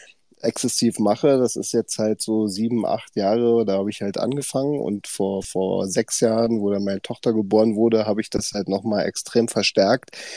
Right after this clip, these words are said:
Und, äh, das hat mir sehr viel gebracht und ich hab dann halt auch wirklich gesehen bei mir, dass es halt, äh, äh, Erfolge hat. Ich hab keine Allergien mehr, ich hab kein Asthma mehr, ich hab keine Neurodermitis mehr,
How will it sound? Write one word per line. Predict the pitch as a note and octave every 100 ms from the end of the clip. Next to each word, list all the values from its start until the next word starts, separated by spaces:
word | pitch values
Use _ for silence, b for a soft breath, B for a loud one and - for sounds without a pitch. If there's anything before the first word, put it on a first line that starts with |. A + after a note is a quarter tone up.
| B B _
Und, | A2+ G#2+ F#2+
äh, | - A2 G#2+
das | G2+ G2+
hat | A#2 C3+
mir | A#2+
sehr | G#2 A#2
viel | - A#2+
gebracht | A2 F#2+ A#2+ C#3 - -
und | G2+ G2 -
ich | - - A2+
hab | -
dann | - A2
halt | G#2 G#2
auch | A2 F#2+
wirklich | - A#2 -
gesehen | G#2 G2 B2 D3 B2+ G#2
bei | G#2+ G#2
mir, | A2+ C3 C3+
dass | A#2+ G#2 -
es | A2+ -
halt, | G#2 G#2+ -
äh, | F#2
äh, | G#2 G2+ - F#2+ G2
Erfolge | - G2+ A2+ C#3 C3 F2+
hat. | E2
Ich | -
hab | G2+ -
keine | A2 A2
Allergien | - A2 G#2 F#2+ B2+ C3+
mehr, | B2+ B2+ A#2
ich | -
hab | A2 -
kein | G#2 G2+
Asthma | - - - B2
mehr, | A#2+ A#2+ A#2
ich | A2 G2+
hab | -
keine | - G2 G#2 G#2 G#2
Neurodermitis | G#2 A2 A2 G#2 B2 B2 B2+ -
mehr, | B2 B2